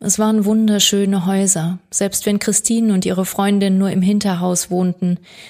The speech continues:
staunten sie immer wieder. Mächtiges Mauerwerk, alt, aber stark und solide. Und angenehm kühl natürlich, wenn es Sommer war.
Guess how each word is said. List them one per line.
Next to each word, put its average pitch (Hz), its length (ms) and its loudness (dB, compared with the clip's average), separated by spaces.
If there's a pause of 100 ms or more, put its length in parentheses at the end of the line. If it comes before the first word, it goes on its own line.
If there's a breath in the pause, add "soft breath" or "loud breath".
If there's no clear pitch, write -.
(120 loud breath)
staunten 208 560 0
sie 185 160 0
immer 175 320 2
wieder. 165 400 -4 (560 loud breath)
Mächtiges 190 680 0
Mauerwerk, 175 880 -2 (100)
alt, 185 520 -4 (160)
aber 185 200 0
stark 202 720 -2
und 190 160 0
solide. 180 540 0 (800 loud breath)
Und 208 240 0
angenehm 208 480 2
kühl 190 380 2
natürlich, 165 760 -2
wenn 165 180 -2
es 160 100 -4
Sommer 170 340 0
war. 165 380 -6